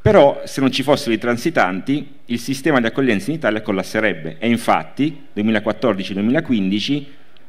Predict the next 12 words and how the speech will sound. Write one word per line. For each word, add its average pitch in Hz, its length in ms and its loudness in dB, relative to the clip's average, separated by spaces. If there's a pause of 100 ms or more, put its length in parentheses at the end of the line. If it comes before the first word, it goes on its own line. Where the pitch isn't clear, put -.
(400)
<laughs> - 480 -4
centosettantamila 147 1120 4
persone 101 500 -2
sono 120 200 0
sbarcate 107 540 2
in 98 60 -2
Italia, 98 480 0
hanno 127 100 0
attraversato 117 520 -4
tutta 135 360 -4
la 98 100 0
penisola 101 640 -2